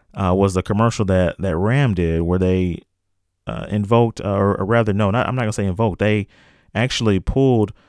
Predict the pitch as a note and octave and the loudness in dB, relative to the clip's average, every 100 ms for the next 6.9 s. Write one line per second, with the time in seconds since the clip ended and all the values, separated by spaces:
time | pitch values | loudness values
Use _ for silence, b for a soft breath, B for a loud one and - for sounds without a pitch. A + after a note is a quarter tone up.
0 | b b D3 E2+ - - - F#2+ - - | b b -8 -6 -8 -12 -12 -10 -10 -18
1 | _ _ - A#2+ B2 - B2 A2 - A#2 | _ _ -2 4 4 4 0 -2 -2 -2
2 | B2 - G#2 F#2+ - F#2+ F2+ F2 F2 G#2 | -2 -2 -2 -2 -2 -2 -2 -4 -2 -2
3 | G2+ G2+ G2 G2+ E2+ F#2+ F2+ G2+ G2+ G2 | -2 -2 -2 -2 -2 -4 -6 -4 -2 0
4 | A2 G2+ F#2 - b b b b E2 E2+ | 0 0 -2 -6 b b b b -8 -6
5 | G2 G2+ A#2+ C3+ B2 A2 A#2 G#2+ - - | -6 0 2 2 2 2 2 0 -2 -2
6 | C#3+ D3+ - F#2 - - D2+ C#2+ | -4 -4 -6 -6 -6 -10 -10 -12